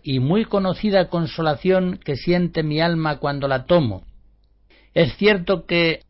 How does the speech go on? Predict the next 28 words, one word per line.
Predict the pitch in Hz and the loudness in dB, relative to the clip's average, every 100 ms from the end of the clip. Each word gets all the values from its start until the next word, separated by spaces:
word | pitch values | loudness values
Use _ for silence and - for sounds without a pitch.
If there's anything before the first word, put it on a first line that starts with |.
| _ | _
cuando | - 151 147 139 143 | 0 2 2 0 -2
tomo | - 202 196 190 175 | 2 2 2 0 -2
el | - 165 | 0 4
agua | 170 156 156 | 4 4 2
bendita, | 143 139 135 196 180 185 180 - - | 2 -2 -2 -2 0 0 -2 -10 -18
muy | - 139 220 | -6 0 4
ordinariamente | 196 156 151 143 139 131 185 196 175 175 165 | 4 2 -2 -2 0 0 0 -2 0 0 0
siento | - - 165 170 165 151 | -6 -4 -2 -2 -2 -4
una | - 156 147 | -2 -2 0
recreación, | 123 127 117 123 117 113 - 185 131 98 - _ | 0 -2 -2 -2 -2 -2 0 2 2 -4 -12 _
como | 123 127 175 | -4 2 2
un | 190 165 | 4 2
deleite | 156 185 196 156 143 | 4 4 4 0 -2
interior | 139 127 135 175 175 110 98 _ | 0 -2 0 4 4 2 -6 _
que | - 127 120 120 - | -4 -2 -2 -6 -6
toda | 160 170 156 | -2 0 2
el | 139 | 2
alma | 160 175 165 156 147 151 143 | 2 2 0 -2 -4 -6 -12
me | 131 127 131 | -8 -4 -4
conforta. | - 123 113 - 196 135 110 113 - - - _ _ _ | -4 -6 -6 2 2 2 -4 -16 -16 -20 -20 _ _ _
Y | 190 | 0
esto | 247 - 226 - | 0 0 -2 -2
no | 185 220 | -2 -2
es | 208 160 | -2 -2
antojo, | 143 131 131 254 - 113 95 - - | -4 -4 0 0 0 -8 -10 -10 -8
no | 143 | -4
es | 156 | -4
cosa | - 202 190 165 160 | -6 -6 -4 -2 -4